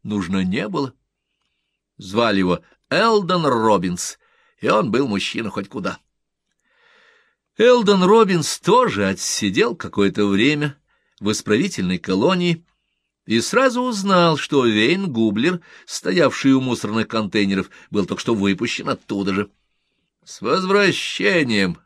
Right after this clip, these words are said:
на свет Божий, братец!» Ласково, вполголоса, сказал он Вейну с кривой усмешкой.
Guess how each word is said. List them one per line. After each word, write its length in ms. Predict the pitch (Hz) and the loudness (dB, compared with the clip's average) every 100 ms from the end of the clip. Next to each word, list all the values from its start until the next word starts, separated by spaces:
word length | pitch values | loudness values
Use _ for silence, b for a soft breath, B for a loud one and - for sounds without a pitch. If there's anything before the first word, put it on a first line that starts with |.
| - | -10
на 220 | 160 143 | -2 -2
свет 400 | - 127 147 123 | -2 0 0 0
Божий, 460 | 135 165 101 95 95 | 0 0 2 0 0
братец!» 680 | 98 95 90 98 87 - _ _ _ _ _ - | 0 -2 -2 -6 -6 -12 _ _ _ _ _ -12
Ласково, 680 | 90 95 101 101 - 117 104 | -4 0 0 -2 -4 -6 -6
вполголоса, 800 | - 101 90 92 104 104 113 b b b - | -6 -6 -2 -2 -2 -2 -8 b b b -20
сказал 360 | - 101 95 | -8 -2 -2
он 140 | 95 95 | 0 0
Вейну 300 | 98 107 107 | 0 -2 -6
с 100 | - | -6
кривой 320 | 98 98 98 | -4 -2 -4
усмешкой. 460 | - 98 95 - | -6 -8 -10 -12